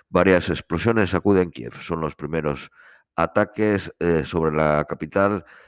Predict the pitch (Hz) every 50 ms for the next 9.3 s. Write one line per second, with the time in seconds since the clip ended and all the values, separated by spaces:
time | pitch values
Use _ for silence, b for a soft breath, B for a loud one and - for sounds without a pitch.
0 | B B B - 85 85 82 80 82 - 98 92 87 - 101 92 90 87 82 78
1 | - - - - - 73 62 58 - - - 53 53 - - - - - - -
2 | 95 107 104 - - 101 104 104 101 98 104 - - 82 85 95 92 85 90 90
3 | 82 78 78 78 85 90 95 90 - _ - 92 90 85 - B B B B B
4 | B B - 76 80 78 85 95 101 92 98 98 - 92 80 82 80 76 85 95
5 | 85 78 - - 80 80 71 78 - - 76 76 73 73 73 71 76 76 - -
6 | 73 73 80 90 - - - 82 80 - 104 - - 98 95 92 95 92 90 90
7 | 92 92 - - - - 76 73 73 73 - - 80 76 - 87 80 82 82 73
8 | 76 73 69 73 71 - 76 73 - - 71 76 76 - - - 60 58 - -
9 | - - - - -